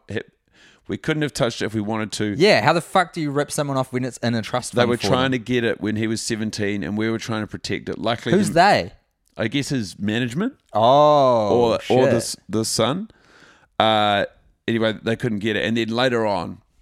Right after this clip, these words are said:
Speaker 1: um, our guy Taryn said, "I'd gotten out of the teenage phase and realized my parents weren't doing anything wrong. They were trying to protect me."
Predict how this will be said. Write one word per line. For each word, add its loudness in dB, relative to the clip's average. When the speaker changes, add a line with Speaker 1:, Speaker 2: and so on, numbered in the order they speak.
Speaker 1:
um, -4
our -2
guy -4
Taryn -4
said, -6
"I'd 0
gotten 0
out -2
of -8
the -8
teenage -6
phase -4
and -6
realized -6
my -4
parents -8
weren't -4
doing -6
anything -8
wrong. -10
They -8
were -8
trying -10
to -10
protect -12
me." -12